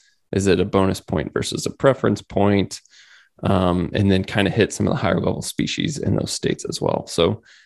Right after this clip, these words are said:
check out those resources. And then I would say specifically, you know, if you're targeting, say,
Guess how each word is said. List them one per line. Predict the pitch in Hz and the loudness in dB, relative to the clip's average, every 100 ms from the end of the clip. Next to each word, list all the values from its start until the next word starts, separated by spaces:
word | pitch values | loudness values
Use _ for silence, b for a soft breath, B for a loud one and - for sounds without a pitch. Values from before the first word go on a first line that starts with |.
| b b - | b b 0
check | 143 151 | 4 4
out | - | 6
those | 131 123 | 6 6
resources. | 127 123 127 123 131 127 120 - - | 4 6 4 4 4 4 2 -4 0
And | 110 | 4
then | 127 | 6
I | 143 | 4
would | 131 | 6
say | 127 | 4
specifically, | - - - - - - - 117 117 110 b b b b b b _ | 2 -6 -4 -4 -2 -2 4 6 6 2 b b b b b b _
you | 117 | 4
know, | 104 | 4
if | 101 | 6
you're | 127 | 4
targeting, | 127 135 123 107 | 4 4 6 4
say, | 101 101 | 4 2